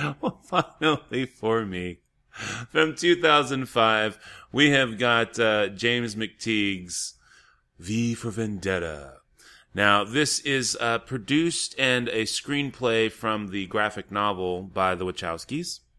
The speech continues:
But this was directed by James McTeague. And it is a dystopian political thriller film, and this is, of course, the one starring Natalie Portman, Hugo Weaving, Stephen Rea, and John Hurt. Now, the thing is,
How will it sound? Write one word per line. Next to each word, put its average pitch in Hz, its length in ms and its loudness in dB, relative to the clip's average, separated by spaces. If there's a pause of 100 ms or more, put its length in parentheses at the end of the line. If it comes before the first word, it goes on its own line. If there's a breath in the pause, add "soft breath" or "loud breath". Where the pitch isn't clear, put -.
(800)
But 123 200 2
this 127 180 -2
was 113 240 2
directed 104 400 -4
by 92 140 -2
James 87 320 -10
McTeague. 82 420 -16 (460 loud breath)
And 139 300 2
it 143 120 -4
is 139 160 0
a 135 100 2
dystopian 127 540 -2
political 120 300 -6
thriller 131 320 -8
film, 90 340 -10
and 95 140 -10
this 98 200 -8
is, 92 180 -8
of 92 220 -12
course, 92 520 -6 (340 soft breath)
the 95 80 -8
one 98 240 -2
starring 113 720 0
Natalie 98 280 -2
Portman, 92 440 -10
Hugo 90 280 -8
Weaving, 85 460 -12 (120)
Stephen 87 500 -10
Rea, 80 420 -10
and 85 380 -12
John 73 420 -16 (380)
Hurt. 104 320 -4 (340)
Now, 156 120 2
the 156 100 0
thing 233 320 -4
is, 101 480 -4